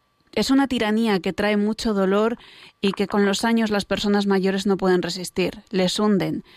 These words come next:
y siguen hundiéndose. Tienen una nuera, un yerno malo,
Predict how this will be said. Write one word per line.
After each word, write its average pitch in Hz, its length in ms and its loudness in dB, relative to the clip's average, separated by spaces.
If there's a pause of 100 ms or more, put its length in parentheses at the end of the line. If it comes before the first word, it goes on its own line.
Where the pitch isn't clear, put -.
(220)
y 185 160 0
siguen 180 720 2 (120)
hundiéndose. 175 640 0 (420)
Tienen 214 380 2
una 196 180 4
nuera, 233 460 0
un 190 160 0
yerno 175 280 0
malo, 196 440 0